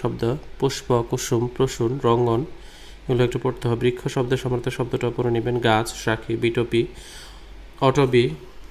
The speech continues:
দ্রুম, মহিরুহ, তরু, পাদপ, এগুলো একটু পড়তে হবে।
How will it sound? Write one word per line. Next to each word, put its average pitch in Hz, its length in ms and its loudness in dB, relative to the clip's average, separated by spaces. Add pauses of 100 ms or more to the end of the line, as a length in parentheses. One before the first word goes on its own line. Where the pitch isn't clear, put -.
(220)
দ্রুম, 120 320 4 (140)
মহিরুহ, 120 500 0 (180)
তরু, 117 260 2 (160)
পাদপ, 110 320 0 (540)
এগুলো 120 160 2
একটু 120 160 -2
পড়তে - 240 -4
হবে। 120 160 2